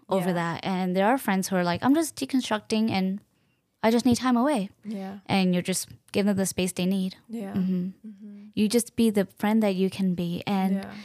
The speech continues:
Speaker 1: there's no right or wrong answer. There's no correct way to
Speaker 2: Mm-hmm.
Speaker 1: do this. I think how to deal with it is just being yourself.
Speaker 2: Yeah.
Speaker 1: Mm-hmm.
Speaker 2: Mm-hmm.
Speaker 1: And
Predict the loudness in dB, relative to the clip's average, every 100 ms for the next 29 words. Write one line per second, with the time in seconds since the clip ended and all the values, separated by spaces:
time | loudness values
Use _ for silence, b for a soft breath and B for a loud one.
0 | B B 0 4 6 6 6 6 6 6
1 | 4 2 0 -2 -2 -4 -4 2 4 6
2 | 8 6 6 2 0 0 0 0 0 0
3 | -4 -2 0 0 0 -2 -8 -6 -4 -4
4 | -4 b b b b b b b b b
5 | b _ _ _ 0 4 4 2 2 2
6 | 2 2 2 2 0 0 0 -2 -2 -4
7 | -4 -6 -10 _ _ _ _ 0 2 2
8 | -4 -8 _ -20 _ _ _ _ _ _
9 | _ _ _ 2 2 2 -2 -6 -8 -8
10 | -8 -8 -10 -12 -14 -6 -4 -2 -4 -8
11 | -12 -18 -16 0 2 2 2